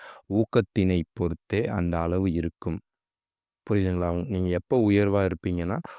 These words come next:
உங்க மனசுல எவ்வளோ ஊக்கத்தை வச்சிருக்கீங்களோ, அந்த அளவுக்கு நீங்க உயர்ந்துகிட்டே போவீங்க. அதான் வந்து இந்த குறளோட மீனிங். "வெள்ளத்தனையா மலர் நீட்டம், மாந்தர்த்தம் உள்ளத்தனையா உயர்வு." ஓகேவா? இதோட அணி வந்து உவமை அணி. ஞாபகம் வச்சுங்க, உவமை அணி.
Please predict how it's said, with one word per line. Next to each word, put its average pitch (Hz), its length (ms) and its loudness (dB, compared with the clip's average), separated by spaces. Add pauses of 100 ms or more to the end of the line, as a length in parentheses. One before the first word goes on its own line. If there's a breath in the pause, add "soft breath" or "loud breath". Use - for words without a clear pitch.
உங்க 101 200 0
மனசுல 104 480 2
எவ்வளோ 95 320 2
ஊக்கத்தை 95 460 0
வச்சிருக்கீங்களோ, 90 540 -4 (280 loud breath)
அந்த 95 240 2
அளவுக்கு 113 240 4
நீங்க 101 340 6
உயர்ந்துகிட்டே 98 560 4 (120)
போவீங்க. 85 400 -2
அதான் 92 260 0
வந்து 98 160 2
இந்த 92 120 0 (100)
குறளோட 90 240 -2
மீனிங். 87 400 -2 (420 loud breath)
"வெள்ளத்தனையா 101 720 2
மலர் 90 240 0
நீட்டம், 92 360 -2
மாந்தர்த்தம் 92 760 -2
உள்ளத்தனையா 92 840 0
உயர்வு." 82 580 -2
ஓகேவா? 82 440 -4 (320 loud breath)
இதோட 90 340 4
அணி 98 320 6
வந்து 95 300 4
உவமை 90 560 2
அணி. 82 440 0
ஞாபகம் 82 320 0
வச்சுங்க, 92 340 -4
உவமை 90 600 2
அணி. 80 280 -2